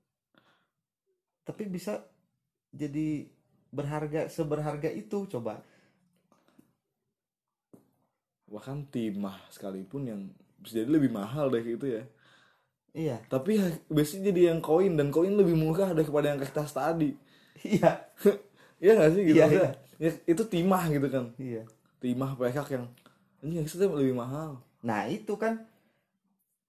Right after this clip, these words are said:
Speaker 1: eh, kenapa pemerintah nggak pernah bikin duit yang nilai tukarnya gede,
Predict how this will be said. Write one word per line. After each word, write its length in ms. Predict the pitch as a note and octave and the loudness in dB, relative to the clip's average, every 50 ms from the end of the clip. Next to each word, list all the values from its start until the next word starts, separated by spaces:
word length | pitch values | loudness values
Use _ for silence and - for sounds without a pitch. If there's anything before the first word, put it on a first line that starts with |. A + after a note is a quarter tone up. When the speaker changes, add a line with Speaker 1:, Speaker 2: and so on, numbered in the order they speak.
| _ _ _ _ _ _ _ _ - | _ _ _ _ _ _ _ _ -14
Speaker 1:
eh, 380 | G#2+ C#3 C#3 C#3 C#3 C3+ C3 - - _ _ _ _ _ _ - - | -12 -10 -8 -8 -8 -10 -10 -14 -18 _ _ _ _ _ _ -18 -14
kenapa 320 | - D3 D3+ - - F#3+ | -10 -8 -8 -8 -8 -8
pemerintah 480 | F#3 F#3 F3 E3 D#3 D3 D3 C#3+ - F3 | -8 -8 -6 -6 -4 -6 -6 -8 -8 -8
nggak 320 | F3 E3+ D#3 C#3+ D3 - | -8 -6 -6 -8 -8 -8
pernah 240 | C3 B2+ C3 D#3 E3 | -12 -10 -10 -8 -10
bikin 440 | E3+ D3 C3+ C3 - - D3+ D#3+ E3+ E3+ E3+ E3+ D#3+ C#3+ C3 A#2+ | -8 -10 -12 -12 -14 -12 -10 -8 -8 -6 -8 -8 -10 -12 -14 -12
duit 640 | A#2+ B2+ B2+ C3 B2+ B2+ B2+ C3 C#3 D3+ E3 F3+ F3 - - _ _ _ _ | -10 -10 -8 -8 -8 -8 -8 -6 -4 -2 -2 -4 -4 -8 -16 _ _ _ _
yang 580 | - G2+ C3+ C#3+ D3 D#3 F3 F3+ F3+ F#3 F3+ F3+ _ _ _ _ _ _ _ _ _ _ _ _ _ _ _ _ _ | -14 -12 -10 -8 -8 -8 -8 -8 -10 -12 -14 -16 _ _ _ _ _ _ _ _ _ _ _ _ _ _ _ _ _
nilai 320 | - C3 C3 C3 C3+ C3+ - | -12 -10 -8 -8 -8 -8 -8
tukarnya 480 | C3+ B2 - C#3+ B2+ B2 B2+ C3+ B2 | -12 -10 -6 -6 -6 -4 -6 -6 -6
gede, 560 | A#2+ G#2+ G2+ F2 G#2 A2 B2 D#3+ F#3 - - | -6 -8 -6 -4 -2 0 0 0 -2 -4 -10